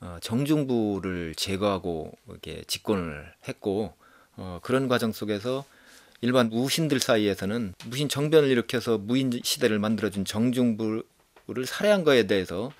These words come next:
경대승에게 굉장히 노골적인 불만을 터뜨리는 사람도 있었다고 전합니다.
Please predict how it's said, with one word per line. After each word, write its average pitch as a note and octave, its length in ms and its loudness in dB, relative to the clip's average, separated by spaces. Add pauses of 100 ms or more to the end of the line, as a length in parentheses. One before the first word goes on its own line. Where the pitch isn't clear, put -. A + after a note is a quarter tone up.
(100)
경대승에게 B2+ 680 0
굉장히 G2+ 300 -6
노골적인 B2 520 4
불만을 G2+ 480 -2 (320)
터뜨리는 B2+ 480 -4
사람도 F#2+ 300 -6
있었다고 E2 340 -8
전합니다. D2 540 -8